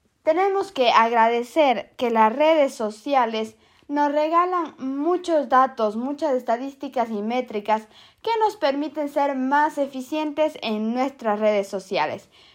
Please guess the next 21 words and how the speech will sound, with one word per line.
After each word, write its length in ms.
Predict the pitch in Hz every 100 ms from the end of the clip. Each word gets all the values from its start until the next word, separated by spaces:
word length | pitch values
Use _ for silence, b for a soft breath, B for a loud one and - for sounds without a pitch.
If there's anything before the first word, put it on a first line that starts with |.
| b
Y 140 | 320
una 180 | 403 392
de 140 | 349
esas 320 | 349 320 294 -
es 240 | 302 320
que 140 | - 277
nos 260 | 226 220 -
brinda 600 | 226 277 269 220 175 -
el 320 | 262 269 285 294
día 420 | 339 294 254 262 b b _
y 120 | 427 440
la 240 | 403 349
hora 320 | 320 330 320 -
en 120 | 330
la 140 | 339 349
que 120 | 359
nuestra 460 | 381 440 427 359 -
comunidad 540 | 226 247 269 302 330 B B -
está 400 | 262 262 302 311
más 540 | 277 285 330 320 269
activa. 680 | 233 - - 233 190 151